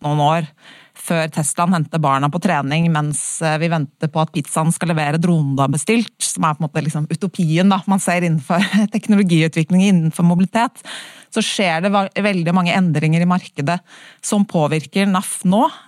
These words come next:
eh, og som kommer til å påvirke oss i de årene som kommer. Altså, elbilen er her nå, folk leaser, abonnerer, deler på bil, eh, byene er i endring, det blir mer vanskelig å parkere,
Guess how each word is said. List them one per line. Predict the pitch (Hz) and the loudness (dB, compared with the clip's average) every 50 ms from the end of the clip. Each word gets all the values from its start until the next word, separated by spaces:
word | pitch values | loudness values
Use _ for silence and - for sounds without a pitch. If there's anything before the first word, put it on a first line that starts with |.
| 277 - - | -12 -6 -2
eh, | 196 190 190 196 - | 0 0 0 0 0
og | 196 196 | -2 -2
som | - 208 | -2 -2
kommer | - 202 160 135 - | -2 -2 -2 -2 -4
til | 180 160 | -6 -6
å | - | -2
påvirke | 139 135 135 139 - - 151 | -4 -2 -2 -4 -4 -6 -8
oss | - | -4
i | 185 175 165 165 156 | -2 -2 -2 0 0
de | 156 156 | 0 0
årene | 143 131 127 131 131 - | 0 0 -2 -4 -6 -6
som | - 151 147 147 143 147 143 | -6 -4 -4 -2 -4 -4 -4
kommer. | - 127 127 127 135 156 - _ - - - - - _ | -4 -4 -4 -2 -4 -4 -6 _ -20 -20 -20 -20 -12 _
Altså, | - - - | -4 -2 -2
elbilen | - 180 175 175 156 156 175 175 180 180 180 | 0 0 0 0 -2 0 0 0 2 2 2
er | 165 151 151 160 | 0 0 -2 0
her | 160 | 0
nå, | 180 208 214 220 233 240 - | 2 2 4 2 2 0 -2
folk | - 165 165 170 165 151 - _ - - - _ _ _ 202 | -2 -2 0 0 0 -2 -6 _ -20 -20 -20 _ _ _ 0
leaser, | 208 196 190 156 - - - - 180 180 180 - | 2 2 2 2 0 -4 -2 0 0 0 2 0
abonnerer, | 165 165 175 170 165 160 147 139 135 139 147 156 165 180 165 - - - - - - - - - _ | 0 0 2 2 2 0 0 0 0 0 0 0 0 -2 -2 -6 -14 -20 -20 -20 -20 -20 -20 -4 _
deler | 180 160 196 185 160 143 127 139 139 | 0 2 2 0 0 -2 -2 -4 -4
på | - 175 | -2 0
bil, | 165 160 185 208 233 254 262 269 269 - - - - | 0 2 4 4 4 4 4 2 0 -4 -14 -14 -6
eh, | - 170 170 165 165 170 165 | -4 -2 -2 0 0 -2 0
byene | 175 220 202 196 170 160 165 170 165 165 | 2 4 4 4 4 4 2 2 0 0
er | 160 175 | 0 -2
i | |
endring, | - 185 185 180 160 147 170 185 196 190 185 190 170 | 0 2 2 2 2 2 0 0 2 2 2 2 0
det | 165 151 | 0 0
blir | 160 156 160 | 0 -2 -2
mer | 165 170 185 | -2 -2 0
vanskelig | 180 165 - - - - | -2 -2 -4 -4 -6 -4
å | - 160 | -4 -4
parkere, | 143 - - - 202 190 190 185 185 190 185 | -6 -2 -2 -2 0 0 0 0 0 0 0